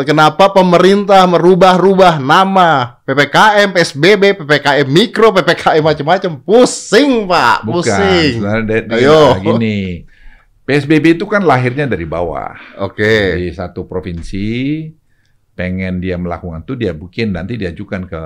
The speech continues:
Speaker 2: pemerintah,
Speaker 1: Iya.
Speaker 2: disahkan oleh Kementerian Kesehatan.
Speaker 1: Ah.
Speaker 2: Kalau
Speaker 1: P P K M?
Speaker 2: P P K M ini tuh dari pusat, bisa langsung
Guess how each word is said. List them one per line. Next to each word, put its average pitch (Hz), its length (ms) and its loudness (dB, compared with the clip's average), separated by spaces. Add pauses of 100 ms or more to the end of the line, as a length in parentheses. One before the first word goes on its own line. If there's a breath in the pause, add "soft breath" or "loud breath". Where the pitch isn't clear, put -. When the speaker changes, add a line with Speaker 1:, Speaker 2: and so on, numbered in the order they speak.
(120)
Speaker 2:
pemerintah, 82 640 -14
Speaker 1:
Iya. 127 60 -10
Speaker 2:
disahkan 95 480 -4
oleh 92 260 -8 (580 soft breath)
Kementerian 87 480 -10
Kesehatan. 73 800 -18
Speaker 1:
Ah. 85 440 -12 (380)
Speaker 2:
Kalau 120 380 0 (500)
Speaker 1:
P - 120 -20
P 95 100 -10
K 98 100 -8
M? - 40 2
Speaker 2:
P - 60 2
P 123 100 -4
K 131 120 -2
M 135 120 -2
ini 185 140 -6
tuh 311 100 -8
dari 104 160 -4
pusat, 95 520 -8
bisa 101 360 -6
langsung 139 600 -4